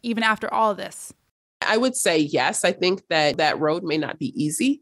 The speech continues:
Speaker 2: um, depending on the level of destruction that's been created within the relationship. S-, my hope and prayer would be that reconciliation would be possible.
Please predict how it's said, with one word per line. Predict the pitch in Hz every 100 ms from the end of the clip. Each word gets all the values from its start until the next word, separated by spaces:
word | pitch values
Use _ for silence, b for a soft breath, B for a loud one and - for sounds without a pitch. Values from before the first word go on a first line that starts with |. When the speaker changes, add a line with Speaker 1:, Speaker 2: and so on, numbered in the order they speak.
| - -
Speaker 2:
um, | 180
depending | 160 220 180 175
on | - 156
the | 151
level | 151 143 156
of | 151
destruction | 151 - 156 - - 208
that's | 185 185 156
been | 165 160 156 156 156 160
created | 165 - 202 160 160 170
within | 170 165 160
the | 160
relationship. | 160 160 170 190 190 - 233 277 -
S-, | - - - - -
my | 147
hope | 139 156 156
and | 147 135
prayer | 139 139 185
would | 147 147
be | 147
that | 143 123
reconciliation | 160 156 156 151 139 143 - 151
would | 147
be | 135
possible. | 139 135 151 - 202 233